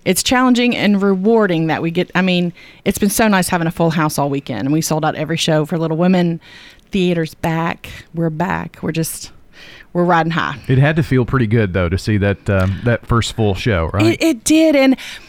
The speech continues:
Speaker 1: you know, I was telling, so I talked to a season ticket holder this morning, and I was telling them, like,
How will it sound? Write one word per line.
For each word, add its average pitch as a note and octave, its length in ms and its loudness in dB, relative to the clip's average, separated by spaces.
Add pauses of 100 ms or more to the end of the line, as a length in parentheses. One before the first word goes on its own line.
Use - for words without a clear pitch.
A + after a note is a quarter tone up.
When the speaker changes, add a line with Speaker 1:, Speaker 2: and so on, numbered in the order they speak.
(220)
Speaker 1:
you D4 100 4
know, D4+ 260 4 (160)
I C4 80 2
was C4+ 120 2
telling, C4+ 260 2
so A3+ 180 0
I A3 60 0
talked B3 240 -4
to A3+ 60 -2
a G3+ 40 0
season G3 300 -2
ticket G3 220 -2
holder G3 240 0
this F#3 180 -4
morning, F#3+ 280 0
and F3 140 -2
I F3+ 40 0
was F#3 120 -2
telling G#3+ 260 -2
them, G3 160 0
like, F3+ 340 -2